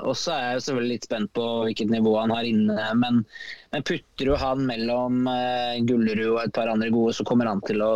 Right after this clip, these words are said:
stå glimrende defensivt, og så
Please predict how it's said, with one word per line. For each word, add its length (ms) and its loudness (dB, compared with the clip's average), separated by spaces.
stå 240 -2
glimrende 480 -2
defensivt, 720 -4
og 80 -8
så 160 -4